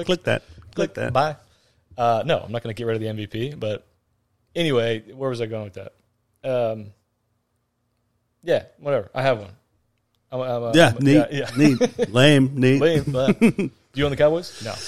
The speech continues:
Speaker 1: No, but I do take, pay taxes.
Speaker 2: That's true. So do I.
Speaker 1: Le-
Speaker 2: So I guess I also own
Speaker 1: If the I R S is listening, I pay taxes.
Speaker 2: <laughs> I guess de facto, I'm part owner of the Cowboys too. I helped build that stadium.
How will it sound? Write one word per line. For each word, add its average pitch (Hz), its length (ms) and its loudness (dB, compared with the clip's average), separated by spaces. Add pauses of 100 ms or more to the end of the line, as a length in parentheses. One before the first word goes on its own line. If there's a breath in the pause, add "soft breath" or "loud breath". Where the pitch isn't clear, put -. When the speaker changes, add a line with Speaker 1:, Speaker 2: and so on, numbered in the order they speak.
(360 loud breath)
Speaker 1:
No, 165 480 8 (100)
but 135 160 6
I 131 60 6
do 147 140 2
take, - 360 0
pay - 160 -4
taxes. - 640 -2 (420)
Speaker 2:
That's - 200 -8
true. 131 280 -4 (800)
So - 160 -2
do 135 100 0
I. 113 200 2 (120)
Speaker 1:
Le- 117 200 -2
Speaker 2:
So 160 60 4
I 170 60 4
guess 214 200 2
I 165 80 8
also 175 300 4
own 139 100 2
Speaker 1:
If 139 80 2
the 123 100 4
I 127 120 8
R 127 80 8
S 117 120 2
is 104 100 0
listening, 104 400 2
I 101 600 4
pay 90 220 -4
taxes. - 680 -4
Speaker 2:
<laughs> - 60 -14 (960 loud breath)
I 127 60 -10
guess - 200 -2
de 139 240 -12
facto, 151 460 0 (200)
I'm 165 120 -10
part 131 240 2
owner 151 140 4
of 160 60 4
the 151 60 -4
Cowboys 170 400 0
too. 147 220 -6 (160)
I 160 80 -8
helped 190 160 2
build 117 160 0
that 107 160 -4
stadium. 123 260 -10